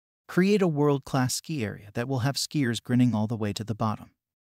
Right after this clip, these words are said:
Learn every nook and cranny as you map out runs,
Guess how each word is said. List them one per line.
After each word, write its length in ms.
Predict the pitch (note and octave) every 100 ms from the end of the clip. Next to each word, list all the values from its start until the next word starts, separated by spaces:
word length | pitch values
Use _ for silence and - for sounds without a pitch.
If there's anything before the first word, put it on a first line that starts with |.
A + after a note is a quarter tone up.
| _ _ -
Learn 260 | D#3+ G3+ F#3
every 240 | E3+ F#3+
nook 280 | D3+ B2 A#2
and 120 | A#2
cranny 380 | - C#3+ D3 C3+
as 160 | A2
you 80 | A2+
map 260 | A2+ A#2 B2
out 220 | A#2 A#2
runs, 400 | A2+ - _